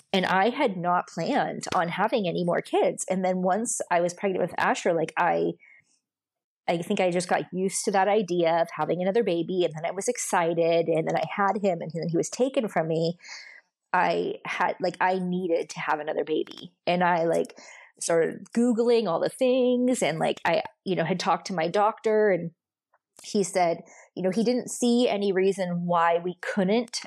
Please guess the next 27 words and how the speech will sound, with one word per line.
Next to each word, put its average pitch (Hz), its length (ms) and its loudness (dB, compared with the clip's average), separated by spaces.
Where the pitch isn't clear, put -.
have 254 220 0
another 254 260 0
baby. 262 480 2
Um, 196 540 -2
you 196 100 2
know, 170 100 2
with 175 180 0
my 170 240 2
age, 180 560 2
I 175 460 0
was 180 220 0
forty 196 360 2
at 175 80 0
the 180 80 -2
time. 180 720 0
With - 180 0
my 180 180 0
age, 196 560 2
or 202 120 -4
thirty-nine, 180 580 2
almost 170 320 -2
forty, 180 480 0
they, 175 280 2
he 196 160 0
said 180 280 0
I 175 120 2
may 175 500 2